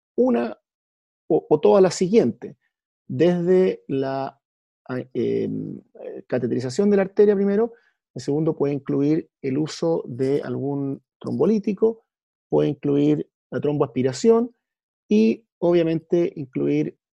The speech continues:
las angioplastías con stent cuando la lesión, eh, es susceptible de ser tratada, digamos.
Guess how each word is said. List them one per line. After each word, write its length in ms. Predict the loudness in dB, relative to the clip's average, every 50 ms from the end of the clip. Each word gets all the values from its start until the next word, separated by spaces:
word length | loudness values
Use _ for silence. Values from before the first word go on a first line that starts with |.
| _ _ _
las 500 | -6 -4 -4 -4 -4 -6 -8 -10 -16 -12 -8
angioplastías 920 | -6 -6 -4 -2 -2 -2 -2 -2 -8 -8 _ -4 -2 -2 -2 -2 -4 -6 -12 _ _ _ _ _ _ _ _ _ _ _ _ _ _ _ _ _ _ _ _
con 260 | 0 0 0 0 0
stent 420 | -4 -6 -4 -4 -4 -2 -4 -6 _ _ _ _ _ _ _ _ _
cuando 400 | -8 -6 -6 -4 -4 -2 -2 -2
la 100 | -2 -2
lesión, 640 | -4 -6 -8 -8 -6 -6 -4 -4 -4 -6 -8 -10 _ _ -8
eh, 160 | -8 -8 -6 -8
es 380 | -10 -12 -12 -12 -14 -20 -16 -12
susceptible 720 | -10 -10 -8 -8 -10 -10 _ 0 2 2 4 4 2 2
de 100 | 0 -2
ser 180 | -4 -8 -10
tratada, 440 | -10 -10 -12 -10 -10 -12 -14 -16 -18 -20
digamos. 280 | _ _ _ _ _